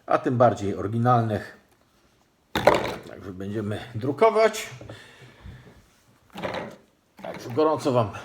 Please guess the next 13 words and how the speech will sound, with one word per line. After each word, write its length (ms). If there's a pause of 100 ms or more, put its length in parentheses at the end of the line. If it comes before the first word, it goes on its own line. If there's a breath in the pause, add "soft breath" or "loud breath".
(260 loud breath)
polecam. 520 (1700 loud breath)
Rozwiązanie 580
takie 240
jest 140
dostępne 420
praktycznie 520 (640 soft breath)
do 80
każdej 320
drukarki 440
atramentowej. 760 (960 soft breath)
Linki 360
do 160
Ricocha 480